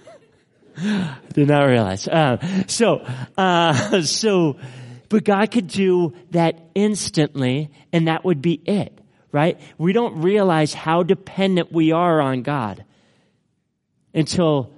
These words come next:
something tragic happens. And for some of you, you need to know this more than anything else, is that God can lead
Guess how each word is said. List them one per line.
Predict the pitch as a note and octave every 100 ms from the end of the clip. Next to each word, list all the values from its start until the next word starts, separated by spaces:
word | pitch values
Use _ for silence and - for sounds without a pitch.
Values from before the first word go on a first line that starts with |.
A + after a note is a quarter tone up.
| _
something | - - F#3 E3 D#3 B2+
tragic | - - D#3+ C#3+ B2 - G#2 F2+ - - _ _ _ _ _
happens. | - B2+ A#2 - F#2+ - - - - _ _ _ _ _ _ _ - -
And | E3+ D#3 D3 A#2 -
for | - F3
some | D3+ - A3 A3
of | F3
you, | C3 C3 B2+ B2+ - _ -
you | D#3+
need | E3 D#3+
to | D#3
know | D3+ D3
this | C#3+ C#3 -
more | C#3 C3+
than | C3 B2+
anything | B2+ C3 C3+ C3+ B2
else, | A2+ A2 B2
is | G#2
that | A#2+
God | B2+ A#2+ B2+ C3 B2 - -
can | - D3+ C3 B2+
lead | B2 A#2+